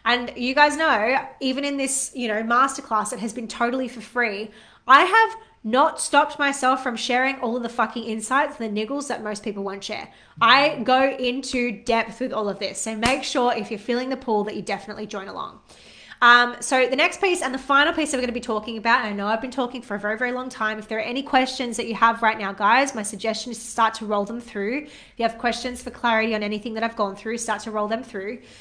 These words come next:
But the next piece is money. If you have a bad relationship to money and the energy of money, it's very hard to run a business because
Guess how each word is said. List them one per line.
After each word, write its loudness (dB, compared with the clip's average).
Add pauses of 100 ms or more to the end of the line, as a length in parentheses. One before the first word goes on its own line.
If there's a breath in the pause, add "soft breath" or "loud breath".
(320 loud breath)
But 10
the 0
next 0
piece 0
is -2
money. -2 (380 soft breath)
If -2
you 2
have 6
a 0
bad 4
relationship -4
to -10
money -6
and -4
the -6
energy -4
of -6
money, -6
it's -10
very 2
hard 2
to -6
run -6
a -6
business -10
because -6